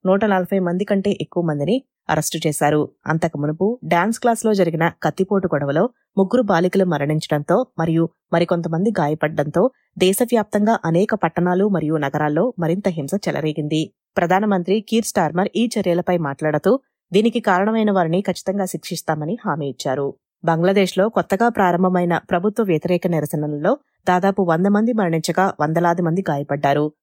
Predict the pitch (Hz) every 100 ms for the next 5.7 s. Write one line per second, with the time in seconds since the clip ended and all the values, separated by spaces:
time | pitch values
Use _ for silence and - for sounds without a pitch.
0 | - 151 165 170 175 165 156 151 151 151
1 | 151 143 147 202 - _ - 180 190 190
2 | 190 170 165 196 220 180 175 180 180 175
3 | 139 151 151 151 190 233 - 170 185 196
4 | 185 165 147 156 151 131 214 190 123 -
5 | 160 143 147 147 143 151